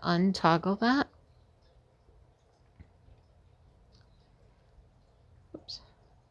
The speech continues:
And just see if that makes anybody move. 'Cause see, that person just walked right through the car. Hey, security guard.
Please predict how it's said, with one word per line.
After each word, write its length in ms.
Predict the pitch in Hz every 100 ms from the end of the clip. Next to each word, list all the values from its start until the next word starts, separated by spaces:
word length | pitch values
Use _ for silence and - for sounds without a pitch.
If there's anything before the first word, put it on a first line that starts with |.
| _ _ - - - - - - - 190
And 420 | 175 175 165 156
just 280 | 156 - -
see 160 | 160
if 100 | 156
that 180 | 139 -
makes 280 | 151 139 -
anybody 360 | 147 147 127 135
move. 460 | 139 - - - - _ _ _ _ - - _ _ - _ _ _ _ - _ _ - _ -
'Cause 140 | 180
see, 100 | -
that 220 | - - -
person 320 | 160 - 156
just 180 | 160 151
walked 220 | 156 -
right 120 | -
through 200 | - 175
the 80 | 175
car. 360 | 160 160 175 - - - - - - - - - - - - -
Hey, 320 | 381 381 403 381
security 420 | 330 - 233 226
guard. 520 | 233 214 208 208